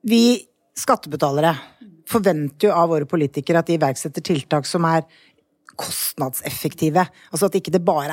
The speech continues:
er et dyrt milliardsluk som egentlig bare handler om symbolpolitikk, og så skjer det ikke noe. Ehm, hvor flinke vil du mene at, eh, norske politikere er til å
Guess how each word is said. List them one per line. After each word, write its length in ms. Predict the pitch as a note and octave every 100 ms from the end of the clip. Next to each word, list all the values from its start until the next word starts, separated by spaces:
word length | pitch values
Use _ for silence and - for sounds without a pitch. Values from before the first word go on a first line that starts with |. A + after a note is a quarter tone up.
| D3+ D#3+
er 80 |
et 140 | E3 D#3+
dyrt 240 | D#3+ C#3+
milliardsluk 600 | E3+ E3+ D3 C3 F3+ F3+ -
som 180 | F#3 - F#3
egentlig 640 | E3 D3 E3 F3 F#3 F#3+
bare 320 | F3 F#3 D#3 E3+
handler 240 | D#3 D3+
om 120 | D#3
symbolpolitikk, 800 | G3 F3+ D3+ C#3 D#3 A3+ B3 - - - _
og 80 | F3
så 80 | F3+
skjer 320 | - C#3 A#2+
det 80 | -
ikke 140 | F3
noe. 100 | E3 - A3+ E3+ _ _ _ _ -
Ehm, 460 | F#3 F#3+ F#3 F3 - _ _ _ A3
hvor 220 | A3 B3+ -
flinke 460 | - B3+ F3 - G3+
vil 160 | G3
du 80 | F#3
mene 420 | F#3+ E3 F3 F#3+ F3+
at, 300 | F3+ - G3+
eh, 320 | F#3+ F#3 F#3 F3 _ - _ -
norske 300 | G#3 - F3
politikere 560 | - F3+ E3 F#3+ F3+ D#3+
er 260 | D3 E3+ -
til 300 | - E3+ D#3
å 200 | F3+